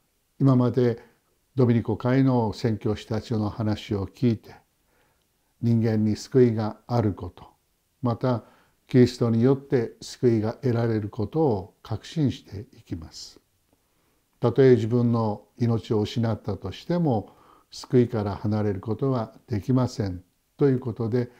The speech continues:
千六百八年の七月二十二日、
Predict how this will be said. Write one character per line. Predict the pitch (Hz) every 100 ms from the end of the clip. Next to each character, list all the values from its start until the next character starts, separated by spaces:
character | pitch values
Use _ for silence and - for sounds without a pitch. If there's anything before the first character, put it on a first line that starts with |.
| _ _ _ _
千 | - 127
六 | 117 113
百 | 113 104
八 | - 107 - 123
年 | 131 120 101
の | 95 - _
七 | - -
月 | 117 107 113
二 | 104 104
十 | 107 101
二 | 95 101
日、 | 98 87 -